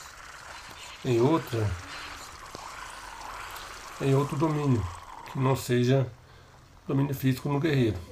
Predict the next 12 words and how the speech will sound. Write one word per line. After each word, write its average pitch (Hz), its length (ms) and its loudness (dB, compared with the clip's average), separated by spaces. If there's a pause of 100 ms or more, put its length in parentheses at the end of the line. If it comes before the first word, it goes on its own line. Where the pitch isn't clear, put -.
(240)
Pelo 139 120 0
menos 120 180 2
pela 131 240 2 (200)
minha, 147 220 0 (180)
pela 175 320 6
minha 170 180 4
experiência, 147 800 2 (1000)
não 151 160 2
vale 131 160 6
a 139 60 2
pena. 98 360 0 (320)
Bacana? 135 520 2